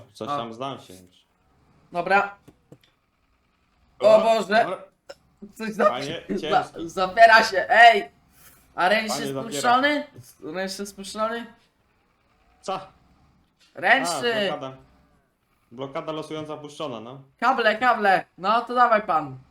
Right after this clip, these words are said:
Speaker 2: Dawaj, dawaj, dawaj, dawaj.
Speaker 1: No panie kur... Coś panie nie idzie. Panie, hamownia, nie podpinam.
Speaker 2: Dobra, panie, powinno pójść, nie?
Speaker 1: Weź pan.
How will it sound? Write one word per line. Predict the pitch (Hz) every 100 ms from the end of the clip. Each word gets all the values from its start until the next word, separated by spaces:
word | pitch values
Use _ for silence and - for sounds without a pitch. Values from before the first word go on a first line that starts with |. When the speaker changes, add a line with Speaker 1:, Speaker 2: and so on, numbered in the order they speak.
| _ _ _ _ _ _ _ _ _ - - _ _ _ _ _ _ _ _ _ _ _ _ _ _ _ 165
Speaker 2:
Dawaj, | 202 254
dawaj, | 254 269 269
dawaj, | 269 262
dawaj. | 262 240 170 - _ _ _ _
Speaker 1:
No | 117
panie | 139 196 254 262
kur... | - 247 277 - _ _ _
Coś | - 170 185
panie | - 196 202
nie | 214 214
idzie. | 135 101 - _ _ -
Panie, | 147 160
hamownia, | 165 180 143 156 120
nie | 135 147
podpinam. | 151 - 170 160 190 190 - -
Speaker 2:
Dobra, | 185 220 226 214
panie, | 226 220 220 202 190 175
powinno | 196 208 226 226
pójść, | 226 254 240 208 -
nie? | 196 220
Speaker 1:
Weź | 147 139
pan. | 104